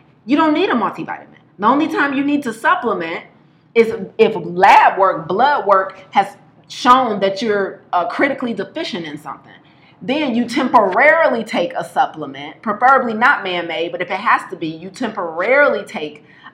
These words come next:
a supplement to get your levels up, and then you maintain those levels by changing your diet and consuming, um, a more robust and diverse form of the plant kingdom.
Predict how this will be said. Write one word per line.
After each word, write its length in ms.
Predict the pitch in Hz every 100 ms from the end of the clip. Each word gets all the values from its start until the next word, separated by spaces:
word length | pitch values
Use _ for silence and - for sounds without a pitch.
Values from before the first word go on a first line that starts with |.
| -
a 120 | 180
supplement 720 | - 180 170 165 147 151 156 - _
to 100 | -
get 200 | 202 220
your 120 | 220 175
levels 580 | 175 240 320 208 170
up, 380 | 151 135 - - _
and 160 | - 202
then 140 | 196
you 120 | 196 208
maintain 640 | 196 190 - 240 285 233
those 240 | 180 165
levels 460 | 165 165 151 151 151 -
by 100 | 175
changing 480 | 175 - 208 190 175
your 160 | 170 156
diet 400 | 180 190 156 143
and 120 | 170
consuming, 880 | 190 170 - 240 240 190 170 160 160 - _ 165
um, 300 | 170 160 156
a 80 | 185
more 260 | 196 208 202
robust 600 | 185 165 156 196 208 208 190
and 120 | 185
diverse 580 | 170 160 - 185 202 -
form 440 | - 233 190 160
of 220 | 185 185
the 80 | 175
plant 320 | - 208 165
kingdom. 480 | - 403 180 113 98